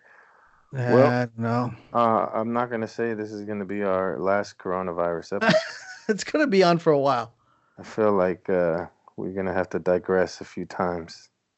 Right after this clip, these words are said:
Speaker 2: Yeah. Yeah.
Speaker 1: But,
Speaker 2: So
Speaker 1: uh, I definitely needed this one.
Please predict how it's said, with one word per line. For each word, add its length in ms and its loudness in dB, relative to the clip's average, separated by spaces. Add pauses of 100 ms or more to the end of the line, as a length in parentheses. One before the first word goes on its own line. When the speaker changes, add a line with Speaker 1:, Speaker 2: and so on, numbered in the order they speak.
Speaker 2:
Yeah. 320 -8 (800)
Yeah. 260 -10 (2000)
Speaker 1:
But, 120 -6
Speaker 2:
So 140 2
Speaker 1:
uh, 180 0 (100)
I 140 2
definitely 480 -2
needed 260 -8
this 240 -6
one. 240 -6